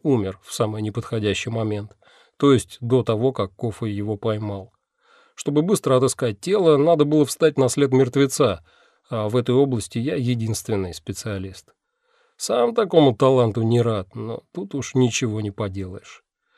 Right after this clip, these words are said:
Обычно после подобных развлечений я стараюсь забиться в какую-нибудь щель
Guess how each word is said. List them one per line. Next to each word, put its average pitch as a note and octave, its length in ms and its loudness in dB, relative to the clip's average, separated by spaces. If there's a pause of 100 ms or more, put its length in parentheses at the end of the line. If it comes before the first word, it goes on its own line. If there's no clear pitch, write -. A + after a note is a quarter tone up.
(240)
Обычно D#3+ 420 0
после D3+ 240 0
подобных C#3+ 440 4
развлечений C3 680 2
я B2 160 0
стараюсь B2 460 0
забиться C3+ 560 -2
в - 80 -12
какую-нибудь C3 640 0
щель G2+ 380 -4